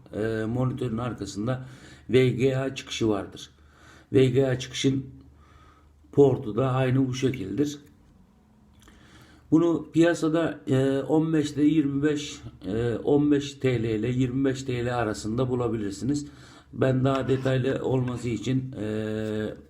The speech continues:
hoparlör girişlisini aldım. Yani siz, e, bilgisayar monitöründe ses olmadığı için, e, ses aktaramadığımız için hoparlör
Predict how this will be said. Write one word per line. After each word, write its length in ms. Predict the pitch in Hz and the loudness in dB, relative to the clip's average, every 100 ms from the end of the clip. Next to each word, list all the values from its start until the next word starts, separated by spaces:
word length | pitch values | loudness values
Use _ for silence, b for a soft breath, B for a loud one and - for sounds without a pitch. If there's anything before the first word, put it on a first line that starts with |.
| B B B | B B B
hoparlör 500 | 123 123 135 127 127 | 0 4 4 4 2
girişlisini 680 | 113 113 113 - 110 117 113 | 0 -2 -4 -4 -8 -4 -2
aldım. 440 | 101 92 127 - B B | -2 -2 -4 -6 B B
Yani 280 | 95 101 107 | -4 -2 -2
siz, 360 | - 117 - - B B B B B | -2 -4 -6 -12 B B B B B
e, 460 | - 110 104 107 107 | -4 -2 -2 -2 -2
bilgisayar 360 | 113 - 123 | -2 -2 -2
monitöründe 640 | 117 117 113 120 110 113 117 | 0 0 0 -2 -2 -2 -4
ses 280 | - 113 - | -2 -4 -2
olmadığı 400 | 117 123 127 131 | -2 0 0 0
için, 360 | 107 104 - B B B B - - | -2 -6 -10 B B B B -10 -4
e, 320 | 101 101 104 | -2 0 -2
ses 260 | 104 120 - | -2 -2 0
aktaramadığımız 880 | 110 - 113 113 107 98 98 98 98 | -2 -2 0 2 0 0 0 -2 -2
için 280 | 139 143 B B B B | 0 0 B B B B
hoparlör 560 | 117 117 135 127 139 | 0 4 4 6 4